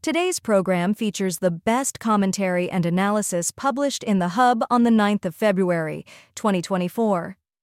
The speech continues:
Up first is Kara, stern writing on housing unaffordability.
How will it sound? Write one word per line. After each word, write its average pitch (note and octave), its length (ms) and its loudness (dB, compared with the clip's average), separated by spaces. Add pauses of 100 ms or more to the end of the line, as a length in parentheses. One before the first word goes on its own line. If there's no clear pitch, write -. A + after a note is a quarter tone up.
(400)
Up D4+ 180 2
first G#3 400 -2
is A#3+ 160 0
Kara, B3 540 -2 (240)
stern C#4 420 0
writing G#3 400 2
on F3+ 200 -2
housing G#3 480 0
unaffordability. F3+ 1000 -2